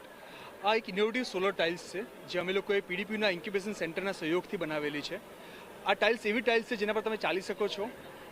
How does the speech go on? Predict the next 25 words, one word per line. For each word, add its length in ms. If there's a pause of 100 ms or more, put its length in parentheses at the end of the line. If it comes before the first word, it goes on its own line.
જેના 160
પર 140
તમે, 540
અ, 280
સાંજે 360
તમારા 300
ઘર 160
ઉપર, 300
અ, 220
અ, 600 (120)
તમે 140
જો 100
જમવા 260
માટે 160
બેસતા 300
હો, 200
ડાઇનિંગ 320
ટેબલ 220
હોય, 160
તો 80
એ 140
પણ 160
કરી 180
શકો 280
છો. 200